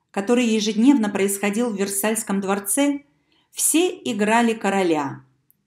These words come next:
Задолго до его пробуждения в приемной зале собиралась целая толпа царедворцев. Тут были все: принцы крови, придворные дамы –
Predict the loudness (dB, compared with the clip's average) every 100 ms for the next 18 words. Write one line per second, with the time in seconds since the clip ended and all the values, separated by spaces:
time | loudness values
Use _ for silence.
0 | _ -8 -2 0 0 0 2 2 2 0
1 | -2 -2 -2 4 6 6 4 -2 -6 -10
2 | -4 0 0 0 0 0 0 0 -6 _
3 | _ _ -8 -4 0 2 2 0 -2 0
4 | 2 2 2 0 -2 0 -4 -2 -4 -4
5 | -4 -4 -4 -8 -12 -16 _ _ _ _
6 | _ -2 -2 0 0 0 0 -2 -2 -2
7 | -4 -12 _ _ _ -2 0 2 0 -2
8 | 0 2 2 -2 -4 -8 -6 -4 0 0
9 | 0 -4 -2 0 0 0 -2